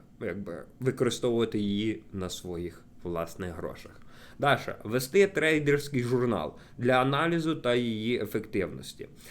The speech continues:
Е, дисципліновано, дисципліновано слідкувати правилам стратегії без імпульсивних, е, змін. Щоб, наприклад, о, вже тут треба поміняти, тут баг поміняв і, е,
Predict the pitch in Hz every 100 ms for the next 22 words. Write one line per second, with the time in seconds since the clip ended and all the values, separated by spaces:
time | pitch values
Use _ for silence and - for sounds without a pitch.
0 | - - - 107 104 104 120 139 170 143
1 | 175 196 196 185 160 147 151 175 160 151
2 | 170 185 180 175 170 - 147 151 151 151
3 | 147 139 - - 123 120 151 147 151 143
4 | 139 127 127 135 131 135 135 120 120 127
5 | - 135 127 127 - 123 - - 120 120
6 | 120 110 - 95 90 90 90 90 - 87
7 | 92 101 107 98 - - - - - 113
8 | 120 123 113 104 190 135 101 113 127 127
9 | 160 147 151 139 156 165 175 180 175 165
10 | 156 - 156 135 147 160 165 151 151 151
11 | 165 160 160 156 - 135 131 127 117 98